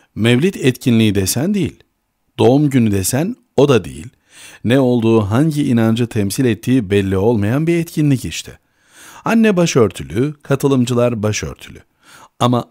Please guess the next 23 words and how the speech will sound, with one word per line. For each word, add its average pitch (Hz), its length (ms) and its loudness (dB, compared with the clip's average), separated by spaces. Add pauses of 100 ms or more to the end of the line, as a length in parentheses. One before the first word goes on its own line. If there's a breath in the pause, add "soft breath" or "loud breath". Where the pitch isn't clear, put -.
annenin 117 600 2
başörtüsünün 107 760 -2
üstünde 92 500 -4 (380 soft breath)
Marilyn 110 380 2
Monroe 110 340 2
tarzı 101 420 -2
bir 156 60 -4
şapka. - 500 -6 (560 loud breath)
Başörtülü 117 520 0
bir 110 80 0
kadında 117 580 -2
olmaması 107 540 -2
gereken 98 480 -4 (200)
abartılı 117 600 0
bir 123 100 2
makyaj. - 600 -6 (640 loud breath)
Lüks, 123 400 -2 (140)
şatafat 117 640 -4
ve 107 140 0
görgüsüzlük 101 880 -2 (300)
iç 127 220 -2
içe 110 200 -2
geçmiş. - 540 -12